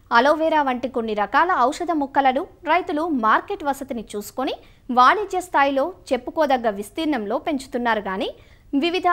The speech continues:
అనారోగ్య సమస్యలకు ఉపయోగపడే ఎన్నో రకాల ఔషధ మొక్కల్ని, అరుదైన మొక్కల్ని సైతం మనం చాలా సులువుగా ఇంటి వద్దే పెంచుకోవచ్చు. చాలామంది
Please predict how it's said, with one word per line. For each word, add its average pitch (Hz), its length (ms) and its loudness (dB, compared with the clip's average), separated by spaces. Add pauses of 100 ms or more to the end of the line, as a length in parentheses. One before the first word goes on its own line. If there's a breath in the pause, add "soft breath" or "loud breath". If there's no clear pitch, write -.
(100)
అనారోగ్య 311 580 2
సమస్యలకు 359 600 -2
ఉపయోగపడే 285 760 0
ఎన్నో 254 520 -2
రకాల 285 420 2 (120)
ఔషధ 285 320 -2
మొక్కల్ని, 262 600 0 (320 soft breath)
అరుదైన 302 480 4
మొక్కల్ని 254 460 -2
సైతం 240 340 -6 (320 soft breath)
మనం 302 240 2
చాలా 359 560 0
సులువుగా 294 720 -2
ఇంటి 214 240 -8
వద్దే 311 280 -2
పెంచుకోవచ్చు. 202 640 -8 (560 soft breath)
చాలామంది 294 800 2